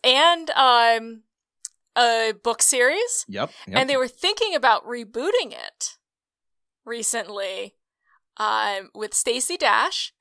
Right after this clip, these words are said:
Speaker 1: who is desperately trying to redeem herself.
Speaker 2: Oh, I'll, I'll bet.
Speaker 1: And it followed, uh, Dion after Cher disappears. It's like, we don't need a gritty reboot of Clueless, thanks.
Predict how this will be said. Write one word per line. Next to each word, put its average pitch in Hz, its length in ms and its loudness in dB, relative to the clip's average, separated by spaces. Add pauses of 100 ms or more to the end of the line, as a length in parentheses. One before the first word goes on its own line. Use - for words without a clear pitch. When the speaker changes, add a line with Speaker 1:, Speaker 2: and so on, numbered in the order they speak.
Speaker 1:
who 233 140 -6
is 214 200 -6
desperately 302 540 0
trying 214 320 -10
to 208 160 -14
redeem 202 380 -14
herself. 226 600 -4
Speaker 2:
Oh, 92 220 -10
I'll, 87 160 -14
I'll 95 120 -14
bet. 104 260 -8 (600)
Speaker 1:
And 233 800 0 (560)
it - 220 -4
followed, 262 760 2 (180)
uh, 220 260 2 (100)
Dion 233 600 2
after 226 760 0
Cher 254 400 -4
disappears. 226 920 -4
It's 269 160 -8
like, 349 140 -6
we 359 160 -4
don't 269 180 2
need 208 160 -10
a 202 60 -10
gritty 190 260 -14
reboot 151 400 -12
of 202 140 -16 (120)
Clueless, 160 520 -10
thanks. - 640 -16